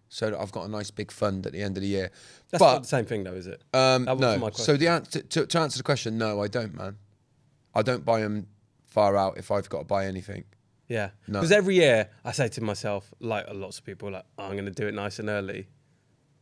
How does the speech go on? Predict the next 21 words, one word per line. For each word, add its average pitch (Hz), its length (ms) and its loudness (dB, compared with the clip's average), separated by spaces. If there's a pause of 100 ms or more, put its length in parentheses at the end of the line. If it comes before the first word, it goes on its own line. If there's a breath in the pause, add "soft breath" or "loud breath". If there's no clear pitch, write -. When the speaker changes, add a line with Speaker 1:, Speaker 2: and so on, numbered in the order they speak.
Speaker 2:
and 101 120 -10
then 101 140 -6
I 98 80 -8
never 98 240 -10
do. 101 140 -6
Speaker 1:
Nah. 104 320 2 (320)
Leah 180 320 6
does. 120 400 0
Leah's 135 360 0
already 120 280 0
started. 113 640 0 (280)
It's 113 140 -4
in 120 100 0
her 110 120 0
mind 107 320 -2
already. 104 340 0
She's 101 220 -8
starting 104 260 -4
to 101 100 -12
buy 104 200 0
shit. 98 340 -6